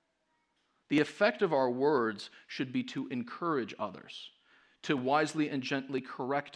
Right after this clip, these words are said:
others, to impart wisdom to others. The effect of our speech should be that people want to draw nearer to God and grow in righteousness. Have you ever been around somebody who's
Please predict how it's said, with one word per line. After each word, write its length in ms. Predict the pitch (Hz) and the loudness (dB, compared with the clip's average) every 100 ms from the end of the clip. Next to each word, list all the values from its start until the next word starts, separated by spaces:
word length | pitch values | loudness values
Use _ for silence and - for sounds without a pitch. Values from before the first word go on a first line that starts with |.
| - | -6
others, 540 | 113 101 - - - - - | -6 -6 -12 -16 -16 -20 -6
to 160 | 151 131 | -4 -2
impart 420 | 123 120 135 - | -2 0 0 0
wisdom 520 | 120 147 151 127 110 | 0 -2 -2 -4 -6
to 160 | 117 - | -6 -6
others. 480 | 101 - - - - _ - - | -6 -8 -16 -18 -20 _ -20 -2
The 180 | 160 165 | 4 6
effect 400 | 165 - 226 240 | 4 2 0 2
of 100 | 214 | 2
our 80 | 151 | 2
speech 320 | - 190 175 | 0 -2 -4
should 160 | - 143 | -4 0
be 60 | |
that 160 | 135 127 | 0 0
people 260 | 175 170 139 | -2 -4 -2
want 160 | 135 | 0
to 160 | 127 113 - - | -2 -6 -16 -14
draw 300 | 120 143 156 | -2 2 4
nearer 340 | 139 147 147 139 | 4 2 2 2
to 160 | 147 | -2
God 440 | 120 135 117 107 - - | 0 2 2 0 -4 -6
and 180 | 123 | -4
grow 260 | 117 139 131 | 0 2 2
in 100 | 113 | 0
righteousness. 800 | 113 113 104 - 90 - - - _ _ _ _ _ _ _ _ _ - | -2 -2 -6 -8 -12 -14 -16 -16 _ _ _ _ _ _ _ _ _ -2
Have 80 | 185 | 2
you 80 | 190 | 2
ever 120 | 175 | 0
been 160 | 165 | 2
around 280 | 151 143 147 | 4 4 2
somebody 300 | 147 135 131 | 0 -2 -2
who's 260 | 127 117 | -2 -6